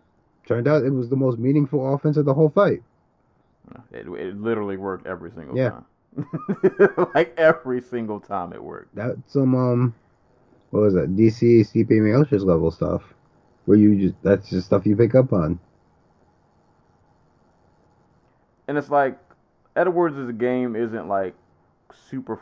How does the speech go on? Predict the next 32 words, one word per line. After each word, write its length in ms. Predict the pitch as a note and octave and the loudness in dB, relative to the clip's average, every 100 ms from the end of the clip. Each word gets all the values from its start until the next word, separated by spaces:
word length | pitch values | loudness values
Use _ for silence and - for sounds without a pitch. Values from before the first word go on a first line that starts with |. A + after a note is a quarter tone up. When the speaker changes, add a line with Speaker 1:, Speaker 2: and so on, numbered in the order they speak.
| - | -4
Speaker 2:
flashy, 540 | G#2+ A2 G#2+ A#2 A2 A2 _ _ _ _ _ _ _ _ _ _ _ _ | -2 -2 -4 -10 -12 -16 _ _ _ _ _ _ _ _ _ _ _ _
but 420 | _ A2 G2+ - G#2+ | _ -6 -6 -8 0
good, 360 | E3+ F3 - | 0 0 -4
just 200 | D3 D3 _ _ A2+ | -8 -8 _ _ -16
good 280 | B2 E3+ C#3+ | -2 -2 -2
fight 260 | - C3 C3 | 0 2 4
I 160 | B2+ | 2
Q, 540 | B2 - B2 A#2+ A2+ G#2+ _ _ _ _ _ _ _ _ _ _ _ _ | 0 -6 -6 -4 -6 -10 _ _ _ _ _ _ _ _ _ _ _ _
just 240 | B2+ A#2+ - _ _ _ _ _ _ - | -2 -2 -6 _ _ _ _ _ _ -4
a, 60 | |
a, 240 | C#3+ E3 E3+ | 0 0 -2
a 40 | |
good 240 | C#3+ F#3+ | 2 2
mixture 360 | E3 F3 F3 D3 | 4 -2 0 0
of 160 | B2+ A#2+ | 0 0
using 340 | C3+ B2 A#2+ | -2 -2 -2
your 180 | A2+ B2 | 0 0
talents 460 | B2 A#2+ A#2+ G#2+ | 0 0 0 -4
to 80 | A#2 | -8
the 120 | G#2 | -8
best 260 | G2 G#2 G2+ | -4 -4 -6
of 100 | F#2+ | -6
their 120 | G2+ | -6
abilities 580 | F#2+ G2 G2+ F#2+ F#2+ F#2 | -6 -6 -6 -8 -10 -12
and 180 | F2+ G2 | -12 -8
being 300 | G#2 G2 F2 | -8 -8 -10
just 200 | G2 - | -14 -12
smart 280 | G#2 F#2+ F2+ | -6 -4 -4
about 320 | E2+ E2 A1 | -8 -12 -12
what 180 | - - | -16 -20
you 120 | G#1+ | -20
do, 100 | - | -20